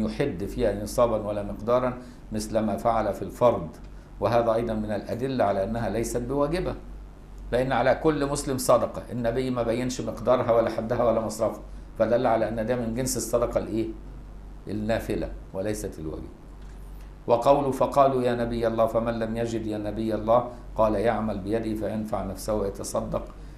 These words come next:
فيه دليل على مراجعة العالم في تفسير المجمل. لما ال-،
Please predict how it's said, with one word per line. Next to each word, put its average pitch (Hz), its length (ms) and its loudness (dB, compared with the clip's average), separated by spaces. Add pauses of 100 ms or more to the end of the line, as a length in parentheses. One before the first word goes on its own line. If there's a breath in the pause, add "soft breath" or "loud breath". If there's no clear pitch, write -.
(160 loud breath)
فيه 101 300 0
دليل 110 680 -2 (360 loud breath)
على 101 260 2
مراجعة 104 760 2
العالم 110 540 0
في 107 180 -6
تفسير 123 520 -6
المجمل. 120 600 -2 (1400)
لما 127 460 2
ال-، 120 260 -4